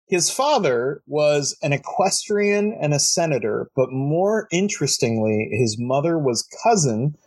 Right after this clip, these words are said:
to Emperor Caracalla. And there were rumors that Elagabalus was actually the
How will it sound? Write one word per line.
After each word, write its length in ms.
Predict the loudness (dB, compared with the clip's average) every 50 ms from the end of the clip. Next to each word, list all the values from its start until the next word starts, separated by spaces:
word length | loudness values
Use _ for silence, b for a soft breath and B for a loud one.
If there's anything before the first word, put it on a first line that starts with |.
| b b b b -8 -4
to 180 | -4 -4 -2 0
Emperor 600 | 0 0 0 0 -2 -2 0 0 2 0 0 -2 -8 -18 -10 -4
Caracalla. 840 | -2 -2 -2 -2 -4 -6 -12 -6 -2 0 0 0 0 -2 -4 -6 -8 -10 _ _ B B B B B B B B -4
And 200 | -4 -2 0 0
there 120 | 0 0
were 220 | 0 0 0 -2 -2
rumors 800 | -2 -2 0 0 0 0 0 0 -2 -2 -2 -2 -2 -2 -2 0
that 260 | 0 0 0 0 0 -4
Elagabalus 1040 | -10 -6 0 2 2 2 2 0 -2 -2 -2 -2 0 0 0 0 0 -2 -2 -2 0
was 280 | 2 2 2 2 -2 _ _ -2
actually 560 | 0 0 0 0 -2 -4 -2 0 0 0 0
the 200 | -2 -4 -6 -4